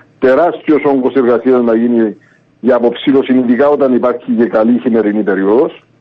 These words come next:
Αλλά έτσι κάναμε μια έκκληση προς τις επαρχιακές διοικήσεις, δημόσια έργα, κοινοτικές αρχές, τοπικές αρχές αυτοδιοίκησης,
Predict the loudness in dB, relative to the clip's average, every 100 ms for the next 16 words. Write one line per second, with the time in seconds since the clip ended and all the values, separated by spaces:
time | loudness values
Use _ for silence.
0 | _ -20 -20 _ -2 0 2 2 -2 -4
1 | -16 _ -8 -4 -4 0 0 2 2 2
2 | 2 0 -6 _ _ -2 -2 -2 -4 -2
3 | -2 -4 -6 _ -4 -2 -2 -4 -4 -4
4 | -10 -8 -4 -2 -2 0 0 0 -2 -6
5 | -4 -2 0 0 0 0 2 0 0 -4
6 | -4 -4 -4 -2 -2 -2 -2 -2 -2 -2
7 | -2 -2 -2 -2 -4 -2 -4 -2 -4 -4